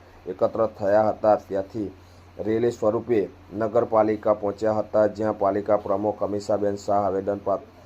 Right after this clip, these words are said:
પાઠવ્યું હતું. આ આવેદનપત્રમાં ટ્રક ઓનર એસોસિએશન દ્વારા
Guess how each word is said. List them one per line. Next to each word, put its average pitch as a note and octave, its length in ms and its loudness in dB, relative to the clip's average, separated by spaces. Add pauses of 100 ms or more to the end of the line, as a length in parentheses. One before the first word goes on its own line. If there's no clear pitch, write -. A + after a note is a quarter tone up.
(220)
પાઠવ્યું G2+ 460 -2
હતું. A2 280 -2
આ G2+ 200 2
આવેદનપત્રમાં G#2+ 760 0
ટ્રક G2+ 220 -2 (500)
ઓનર G#2 280 0
એસોસિએશન G#2+ 640 -4
દ્વારા G2+ 360 4